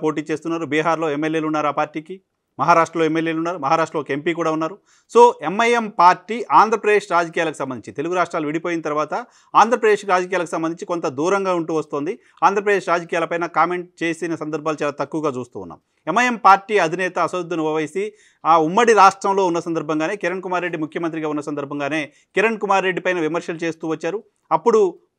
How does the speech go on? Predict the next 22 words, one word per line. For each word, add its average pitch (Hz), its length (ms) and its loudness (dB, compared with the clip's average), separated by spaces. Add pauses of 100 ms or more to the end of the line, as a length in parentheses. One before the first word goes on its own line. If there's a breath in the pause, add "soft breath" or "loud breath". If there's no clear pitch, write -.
(120)
తెలు-, 180 160 -2
కాంగ్రెస్ 214 340 2
పార్టీని 196 300 0 (120)
వీడి 214 260 0
సొంత 180 180 -4 (100)
పార్టీని 185 340 -2
ఏర్పాటు 165 320 -4
చేసుకున్న 165 300 -6 (100)
జగన్మోహన్ 170 460 -4
రెడ్డికి 151 300 -8
మద్దతుగా 165 400 -4
నిలుస్తూ 135 340 -8
వచ్చారు. 80 280 -16
జగన్మోహన్ 180 380 -4
రెడ్డి 170 200 -8
తన 156 180 -4
స్నేహితుడు 180 400 -2
అంటూ 160 200 -6
చెప్తూ 156 220 -8
వచ్చారు. 160 260 -6 (320 soft breath)
రాష్ట్రం 220 340 2
విడిపోయిన 208 280 0